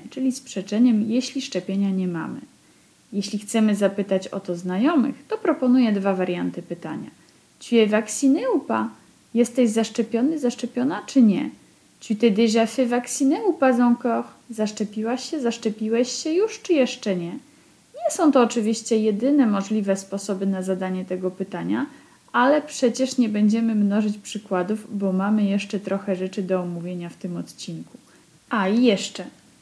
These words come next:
słowa vacciner można użyć też jako rzeczownika. Wtedy przetłumaczymy to jako osoba zaszczepiona. W zależności od płci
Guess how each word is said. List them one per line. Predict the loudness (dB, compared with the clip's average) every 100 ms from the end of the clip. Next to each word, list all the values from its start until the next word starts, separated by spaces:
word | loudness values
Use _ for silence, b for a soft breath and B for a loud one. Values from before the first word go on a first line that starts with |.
| _
słowa | -12 6 6 8 6
vacciner | 6 0 -4 0 2 2 -4 -6
można | 0 4 4 6 6
użyć | 6 2 2 -6
też | -6 -4 -4
jako | -2 -2
rzeczownika. | -2 -4 -6 -6 -8 -12 -20 _
Wtedy | 0 0 2
przetłumaczymy | -2 0 0 0 0 0 2 2 4
to | 2
jako | 0 -2 -4
osoba | -4 -2 0 2
zaszczepiona. | 0 -2 -4 -10 -8 -10 -12 -16 b b b b -8
W |
zależności | -2 -2 0 0 0 0 -2
od | -2
płci | -6 -8 -8 -6 -6